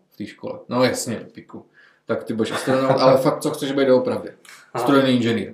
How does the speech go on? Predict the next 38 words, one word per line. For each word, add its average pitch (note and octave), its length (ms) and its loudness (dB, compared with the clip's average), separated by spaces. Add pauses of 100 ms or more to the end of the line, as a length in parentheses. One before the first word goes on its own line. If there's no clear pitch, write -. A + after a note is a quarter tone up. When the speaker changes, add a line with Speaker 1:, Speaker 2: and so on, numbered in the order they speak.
Speaker 1:
výborně. G2+ 600 -8 (320)
Takže A2 180 -8
tři C#3+ 220 -2
vysoký - 400 -4
a - 60 -2
to. - 180 -8 (760)
Jo, B2+ 160 4
a - 60 -2
ta-, - 160 2
a B2 80 0
proč B2 200 -2
by - 80 -4
sakra G2+ 260 -4
nemohl G2+ 180 -4
být G2 140 -4
ten G2 120 -8
astronaut? G2 340 -12
Speaker 2:
Jasný. A2+ 380 -16
Mhm. A#2 220 -20 (600)
Speaker 1:
Jo, A2 140 -4
to B2 100 2
je C3+ 80 4
přesně C#3 300 -4
to, B2+ 120 -8 (240)
co B2+ 720 4 (340)
ten C#3 180 0
problém C3+ 400 4
není, B2+ 260 -2
se C3+ 120 -8
nestává B2+ 560 2
ve A2 80 2
dvaceti A2 460 -4
letech, G2 420 -6
ani A#2+ 200 -4
v A2 40 -4
jednadvaceti. G2+ 520 -6
Ten A#2 140 -6
problém, B2 560 0